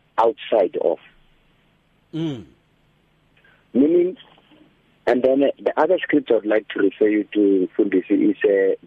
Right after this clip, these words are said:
Speaker 1: Jeremiah seven, seventeen verse five says, "Cursed is he who puts his faith in a man."
Speaker 2: Mm, mm,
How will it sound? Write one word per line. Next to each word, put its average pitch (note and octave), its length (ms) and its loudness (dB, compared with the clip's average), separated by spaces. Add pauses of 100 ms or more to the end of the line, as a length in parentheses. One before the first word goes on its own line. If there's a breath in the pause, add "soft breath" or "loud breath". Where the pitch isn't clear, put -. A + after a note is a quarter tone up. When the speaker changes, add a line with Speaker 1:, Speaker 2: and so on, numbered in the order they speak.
Speaker 1:
Jeremiah G#2+ 440 0 (100)
seven, G2 340 -2 (140)
seventeen G#2 480 0
verse F#2 200 0
five F#2+ 200 0 (100)
says, G#2+ 140 2 (120)
"Cursed D3+ 240 0 (100)
is A2 160 -4
he G#2+ 320 2
who A2 180 0
puts - 300 -2
his G#2+ 180 0 (160)
faith G#2+ 220 0 (140)
in G2 200 2
a D#2 60 0
man." D#2+ 360 -2 (320)
Speaker 2:
Mm, A#2+ 280 -16 (380)
mm, A#2 260 -18